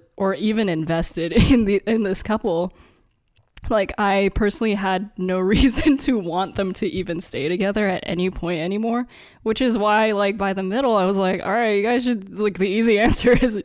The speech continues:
break up. Like, y'all don't belong <laughs> together. Like, please."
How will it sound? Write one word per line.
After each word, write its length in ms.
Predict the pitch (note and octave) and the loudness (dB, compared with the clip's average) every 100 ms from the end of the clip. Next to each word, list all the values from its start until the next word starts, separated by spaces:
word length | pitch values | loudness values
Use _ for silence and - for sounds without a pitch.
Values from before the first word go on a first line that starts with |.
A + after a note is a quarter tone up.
| - | -10
break 300 | F#3+ - G3+ | -6 -4 0
up. 340 | B3 G#3 A#3+ - | 2 2 2 2
Like, 240 | A#3 A3+ - - - | 2 0 -8 -14 -12
y'all 360 | F#3 G3+ A#3 B3+ | -4 0 0 0
don't 300 | G#3+ A#3+ G3+ | 0 0 0
belong 360 | G3+ - D4 | 0 4 4
<laughs> 0 | |
together. 560 | D4 A#3 A#3 A3 B3 B3 | 4 4 2 0 0 -2
Like, 380 | A3+ G#3+ F#3+ - | -4 -4 -6 -8
please." 580 | A3 B3+ B3 A3 A#3 | -4 0 0 0 -2